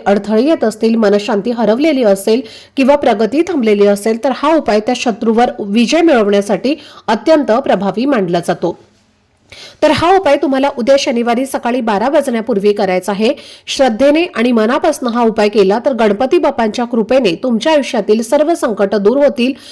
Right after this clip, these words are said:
सुख, समृद्धी आणि शांती कायम तुमच्या घरामध्ये नांदेल.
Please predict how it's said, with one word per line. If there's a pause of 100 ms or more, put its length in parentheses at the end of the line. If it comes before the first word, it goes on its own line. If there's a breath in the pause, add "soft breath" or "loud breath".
(220 loud breath)
सुख,
समृद्धी
आणि
शांती
कायम
तुमच्या
घरामध्ये
नांदेल.